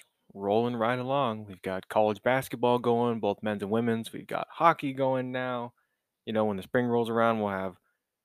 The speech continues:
baseball and lacrosse, all kinds of great sports going on, doing different things. And with college athletics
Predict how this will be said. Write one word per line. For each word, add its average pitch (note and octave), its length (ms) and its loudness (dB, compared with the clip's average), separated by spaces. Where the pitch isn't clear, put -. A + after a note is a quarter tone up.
baseball C3 580 4
and G#2 100 -4
lacrosse, B2 760 4
all C#3 180 2
kinds B2 260 0
of A2 80 -6
great G#2+ 300 2
sports - 560 0
going G#2 260 2
on, G#2 200 -2
doing G2+ 180 -4
different G2 300 -6
things. G2 340 -8
And G2+ 380 -4
with B2+ 260 4
college C3+ 440 4
athletics A#2 720 -2